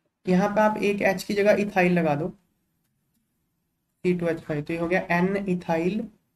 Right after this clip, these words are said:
benzene sulfonamide। ये कहता है कि ये alkali में soluble है, यस है, क्योंकि यहाँ पे ये एच है ना acidic, ये वाला,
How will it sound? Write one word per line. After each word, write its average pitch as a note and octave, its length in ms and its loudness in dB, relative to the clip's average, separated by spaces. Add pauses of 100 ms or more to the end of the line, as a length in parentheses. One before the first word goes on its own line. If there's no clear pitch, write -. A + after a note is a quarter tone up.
(240)
benzene E3+ 600 2 (880)
sulfonamide। D#3 680 -2 (1000)
ये G3+ 80 0
कहता G3+ 320 0
है A3 80 2
कि A3 140 -6
ये G#3+ 140 4
alkali G3 300 2
में G#3 100 4
soluble F3 440 2
है, D#3 240 -4
यस F#3 300 -2
है, A3 180 0
क्योंकि G#3 260 -6
यहाँ G3+ 180 -2
पे G3 80 -2
ये G3+ 140 4
एच G3 180 0
है A3 60 4
ना B3+ 100 0
acidic, D#3+ 320 -4
ये D3+ 80 -2
वाला, D3 240 -2